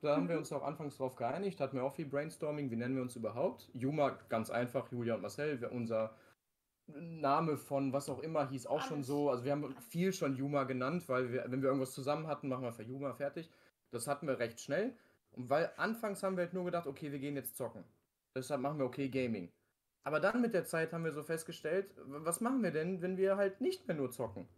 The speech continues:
Speaker 2: Ja,
Speaker 1: So, und
Speaker 2: wenn
Speaker 1: jetzt
Speaker 2: wir
Speaker 1: mach-
Speaker 2: mehr in den Lifestyle gehen möchten, auch über Instagram.
Speaker 1: Ja, so, wir wollen nicht nur übers Gaming assoziiert werden, sondern über, „Das sind doch die Yumas“ und nicht, weil die spielen,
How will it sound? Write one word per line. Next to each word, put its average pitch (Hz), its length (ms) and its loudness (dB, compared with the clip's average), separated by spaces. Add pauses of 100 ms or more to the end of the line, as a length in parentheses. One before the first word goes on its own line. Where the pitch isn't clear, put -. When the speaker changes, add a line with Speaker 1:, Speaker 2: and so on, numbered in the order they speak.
Speaker 2:
Ja, 262 300 -8
Speaker 1:
So, 151 120 2
und 143 80 6
Speaker 2:
wenn - 20 6
Speaker 1:
jetzt 143 140 4
Speaker 2:
wir - 20 0
Speaker 1:
mach- 170 120 2
Speaker 2:
mehr 170 100 -6
in 285 60 2
den 285 140 0
Lifestyle 262 600 -2
gehen 277 280 -2
möchten, 277 320 -6
auch 240 120 -8
über 247 180 -6
Instagram. 262 880 2 (260)
Speaker 1:
Ja, 180 420 4 (300)
so, 139 240 0
wir 147 180 0
wollen 202 280 6
nicht 175 180 -2
nur 170 220 2
übers 143 340 -2
Gaming 175 380 0
assoziiert 190 1080 -2
werden, 196 320 2
sondern 175 360 0
über, 180 320 2
„Das 151 260 -4
sind 185 260 -2
doch 175 160 0
die 185 280 -6
Yumas“ 185 540 0
und 127 300 -4
nicht, 147 280 -4
weil 120 160 6
die 120 140 -2
spielen, 120 460 -2